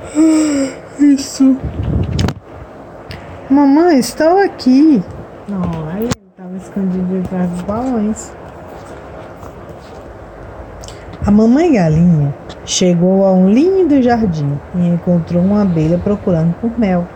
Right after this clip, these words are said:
Cocó, cocó, você viu meus pintinhos amarelinhos e fofinhos?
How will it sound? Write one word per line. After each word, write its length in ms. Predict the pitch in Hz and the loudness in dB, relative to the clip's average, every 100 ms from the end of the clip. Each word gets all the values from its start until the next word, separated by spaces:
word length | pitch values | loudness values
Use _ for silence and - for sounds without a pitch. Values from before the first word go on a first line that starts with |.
| - - - - - - | -18 -18 -16 -16 -16 -4
Cocó, 460 | 294 285 285 269 262 - - | -4 -2 0 0 -2 -12 -4
cocó, 460 | 269 269 254 247 247 - - 196 | -2 0 0 0 -2 -12 -14 -4
você 320 | 202 202 233 | -4 0 0
viu 200 | 233 302 | 0 0
meus 200 | 254 226 | 0 -2
pintinhos 640 | - 196 180 - 240 214 | -2 -2 -2 -4 -2 0
amarelinhos 920 | 185 175 165 143 139 170 170 143 - 214 | 0 0 -2 -2 -2 0 0 -2 -6 -8
e 80 | |
fofinhos? 760 | 233 180 151 - 180 151 143 - | -8 -8 -10 -4 -2 -2 -6 -10